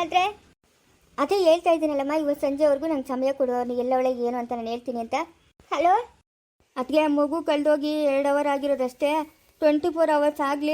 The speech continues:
ಆಮೇಲೆ ಕಂಪ್ಲೇಂಟ್ ತೊಗೊತೀವಿ ಅಂತ ಹೇಳ್ತಾವ್ರೆ. ಎಷ್ಟು ಕೇಳಿದ್ರು ಅವ್ರು ತೊಗೊಂತಾ ಇಲ್ಲ. ಸಿಂಚನ ಬೇರೆ ಇಲ್ಲ, ಹಬ್ಬಕ್ಕೇನೋ ಊರಿಗೆ ಹೋಗೋಳಂತೆ.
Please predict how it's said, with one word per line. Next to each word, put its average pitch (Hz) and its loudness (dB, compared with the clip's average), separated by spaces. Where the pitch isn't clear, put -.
ಆಮೇಲೆ 294 0
ಕಂಪ್ಲೇಂಟ್ 294 0
ತೊಗೊತೀವಿ 285 -2
ಅಂತ 285 0
ಹೇಳ್ತಾವ್ರೆ. 269 0
ಎಷ್ಟು 262 -2
ಕೇಳಿದ್ರು 277 0
ಅವ್ರು 269 2
ತೊಗೊಂತಾ 285 2
ಇಲ್ಲ. 277 0
ಸಿಂಚನ 302 0
ಬೇರೆ 285 4
ಇಲ್ಲ, 269 -4
ಹಬ್ಬಕ್ಕೇನೋ 277 -2
ಊರಿಗೆ 285 -2
ಹೋಗೋಳಂತೆ. 254 0